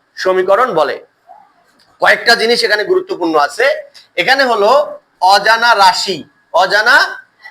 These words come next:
যে স্যার আমরা তো অজানা রাশি চিনি না। আরে অজানা রাশি, তারপরে বা দেওয়া আছে, কি দেওয়া আছে? বার পরে কি দেওয়া আছে? চলক। তার মানে অজানা রাশিটা কি?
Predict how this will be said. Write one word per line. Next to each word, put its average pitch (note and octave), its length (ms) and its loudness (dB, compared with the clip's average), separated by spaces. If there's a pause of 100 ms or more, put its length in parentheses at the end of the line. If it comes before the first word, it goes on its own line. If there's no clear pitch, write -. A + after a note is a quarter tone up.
(320)
যে B3 120 -2
স্যার A#3+ 200 0
আমরা A#3 180 0
তো A#3+ 140 2
অজানা A3 420 0
রাশি A3 260 -2
চিনি G#3 280 -4
না। F#3+ 160 -4 (280)
আরে G3 180 0
অজানা A3 560 4
রাশি, G#3 520 0 (100)
তারপরে G#3 320 2
বা G3 320 4
দেওয়া A3 260 4
আছে, F3+ 180 -4
কি G#3+ 120 -14
দেওয়া F#3 180 4
আছে? D3 320 -2 (560)
বার G#3 300 4
পরে A#3+ 160 0
কি A#3+ 140 -4
দেওয়া A3+ 220 4
আছে? G3+ 300 -2 (320)
চলক। A3+ 420 -2 (180)
তার G3 120 2
মানে B3 140 0
অজানা A#3+ 460 2
রাশিটা A#3+ 340 0
কি? A3+ 300 -6